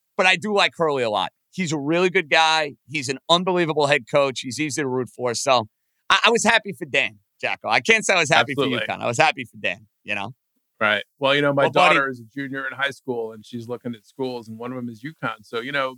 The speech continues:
Speaker 2: I could
Speaker 1: Oh,
Speaker 2: be on
Speaker 1: boy.
Speaker 2: this podcast in the future wearing the, wearing the uconn hat and the uconn sweatshirt and a, you know, Gino Auriemma jersey or something. You never know what could happen, so.
Speaker 1: Comes full circle. Listen, it's always great catching up.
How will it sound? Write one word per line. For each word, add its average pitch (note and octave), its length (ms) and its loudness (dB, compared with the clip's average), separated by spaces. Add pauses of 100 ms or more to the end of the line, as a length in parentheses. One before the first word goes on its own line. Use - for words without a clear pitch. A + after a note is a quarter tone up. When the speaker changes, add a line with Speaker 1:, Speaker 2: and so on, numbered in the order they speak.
Speaker 2:
I C3 100 -4
could C3 60 -2
Speaker 1:
Oh, D3 140 4
Speaker 2:
be G3 60 2
on F#3+ 80 0
Speaker 1:
boy. F3 300 4
Speaker 2:
this F3+ 80 2
podcast F#3 280 2
in F#3+ 40 -6
the F3 100 0
future F#3 400 0
wearing D#3 280 4
the, C#3 240 0 (460)
wearing D#3+ 220 2
the D3 180 2
uconn D3+ 320 0
hat D3+ 360 4
and C3 100 -6
the B2 40 -6
uconn C3+ 480 -4
sweatshirt D3+ 640 0
and C3 120 -6
a, A#2 180 -10 (100)
you C3+ 120 -10
know, A#2 260 -6 (260)
Gino C#3+ 320 0
Auriemma C#3 520 0
jersey C#3 440 -6
or C#3 120 -6
something. C#3 340 -10
You C3+ 80 -10
never E3 220 -2
know G3+ 220 0
what D3 120 -8
could B2+ 80 -20
happen, A2 380 -12
so. G#2+ 240 -14 (840)
Speaker 1:
Comes B2+ 260 -6 (100)
full C3 160 -4
circle. A2 580 -4
Listen, E3+ 280 4
it's C#3+ 120 0
always F3+ 240 4
great F3 240 0
catching F3 320 0
up. D#3+ 220 0